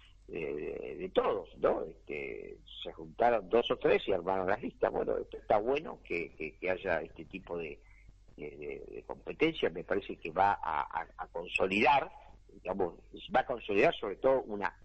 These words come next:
metodología de funcionamiento de la coalición, porque,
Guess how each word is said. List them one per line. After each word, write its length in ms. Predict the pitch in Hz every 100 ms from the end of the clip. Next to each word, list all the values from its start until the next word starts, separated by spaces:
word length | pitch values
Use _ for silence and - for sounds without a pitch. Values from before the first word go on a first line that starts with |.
| -
metodología 920 | 104 107 - 98 95 90 - - 196 165
de 100 | 123
funcionamiento 840 | 101 95 98 92 135 185 156 110
de 100 | 90
la 100 | 82
coalición, 460 | - 78 76 85 87 - - - - - - -
porque, 320 | 82 87